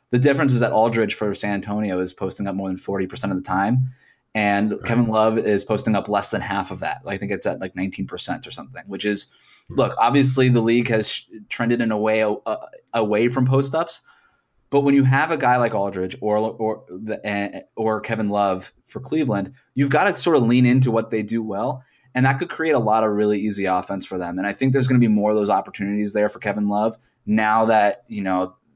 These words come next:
Speaker 1: the headache of Isaiah Thomas and all these guys are gone, and he is the clear number two, right? 'Cause they were trying to force Isaiah Thomas into that no-, number two role, and he just wasn't ready to do that. Uh, and I think Love is there.
Speaker 2: Does Kevin Love take over the center position for Tristan Thompson when he comes back from injury?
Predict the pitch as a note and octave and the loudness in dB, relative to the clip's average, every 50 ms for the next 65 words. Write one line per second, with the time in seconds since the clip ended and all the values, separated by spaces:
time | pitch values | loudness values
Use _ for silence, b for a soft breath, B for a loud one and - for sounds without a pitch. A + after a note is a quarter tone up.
0 | _ _ _ _ _ _ _ - G2 F#2 G#2+ G#2 G#2 G#2 G2+ G2 - G2+ F#2 F#2+ | _ _ _ _ _ _ _ -8 -6 -4 -2 0 2 2 0 0 -2 -2 -2 0
1 | G2 F#2 F#2+ G2 G2 F#2+ - G2 G2 F#2+ F#2+ G2 F#2 - G2+ F#2+ F#2+ G2 G2 F#2+ | -2 0 0 -2 -2 -4 -4 -4 -4 -4 -4 -4 -4 -6 -4 -4 -2 -2 -2 -4
2 | - - F#2+ F#2+ F#2+ - F2+ - - F#2+ F#2 F2+ F#2+ G#2 B2 C#3 C3+ C3+ B B | -2 -2 0 0 -2 -4 -8 -6 -2 0 2 2 2 4 2 2 0 -2 B B
3 | B B B B A2 A2 A#2 A#2+ A#2+ A2+ G#2+ G#2 A2 A2 B2+ - - - B2 A#2+ | B B B B -4 0 2 4 4 2 2 0 -4 -4 -6 -6 0 2 4 4
4 | A#2 A2 G2+ G2 F#2+ F#2 F2+ - - D#2+ C2+ C2 - - - G2+ F#2+ G2 - - | 4 4 2 0 -2 -4 -6 -8 -10 -12 -12 -12 -14 -10 -4 -2 -2 -2 -2 -4
5 | - - A#2+ B2 C3 B2+ B2+ C3+ D#3 D#3+ D#3 C3 C3 C3 - B2+ B2 B2 A#2 - | -4 -2 2 2 4 4 2 2 2 2 0 0 -2 -2 -2 0 2 2 2 0
6 | A2+ A#2+ A2+ G#2 A2 G#2+ G2+ - G#2 G2+ G2+ - - G#2 G2+ G2+ F#2+ E2+ G2+ G#2 | 0 0 0 0 0 -2 0 -2 -2 -2 -2 -4 -4 -4 -2 -2 -2 -2 -4 -6
7 | G#2 - G#2+ G#2 G#2 G2 - - G#2 G2 G2+ G2+ G#2 A2 A2 G#2+ A2 A2+ A2 A#2 | -6 -4 -4 -4 -4 -6 -6 -8 -6 -4 -2 0 0 2 2 2 0 0 0 -2
8 | - - G#2+ G#2 G2+ G#2 F#2+ G2+ G2 F#2 F#2+ F2+ F2 - G2 G2 G#2+ A2+ A#2+ C#3 | -2 -2 -4 -4 -4 -4 -4 -4 -4 -4 -6 -10 -10 -8 -6 -4 -2 0 0 0
9 | C#3 C3 b b b b b b b b b _ - G#2+ G#2 G#2 G#2 G2+ G#2 G#2 | -2 -4 b b b b b b b b b _ -2 2 4 4 4 4 2 0
10 | - A2+ G#2 G2 G#2 G#2 G2 G2 F#2 F2+ F2 F#2 E2+ D2+ B1 - - - _ _ | 0 0 0 2 0 0 0 0 -2 -2 -2 -2 -2 -2 -4 -8 -10 -16 _ _
11 | _ _ _ _ _ _ _ _ _ - B2+ A#2+ A#2 - - C#3+ C#3+ C#3+ C#3 C#3 | _ _ _ _ _ _ _ _ _ -2 0 0 0 0 0 0 2 4 4 6
12 | C3+ C#3 C#3 A#2+ - - C3+ C3 - C3+ C3 B2 A#2+ B2+ A#2 A#2 - - C3+ B2+ | 6 4 4 2 2 0 0 2 2 2 2 2 2 2 2 0 0 0 0 0
13 | B2+ A#2+ A#2+ B2 A2 G#2+ A#2+ A#2+ - A#2+ A2 - A2 - - A#2+ A2+ - G#2+ F#2+ | 0 0 0 -2 -2 0 -2 -2 -2 -6 -6 -6 -6 -4 -4 -4 -4 -6 -8 -6
14 | - G#2+ G#2 A2 A2 - G#2 G2 F#2 - G#2+ G2+ F2 F#2+ G2+ F#2+ - G2+ F2+ F#2+ | -4 -4 -2 -2 -4 -4 -6 -6 -6 -6 -6 -6 -4 -4 -4 -4 -4 -6 -6 -6
15 | G2 F#2+ G#2+ G#2+ | -4 -4 -4 -6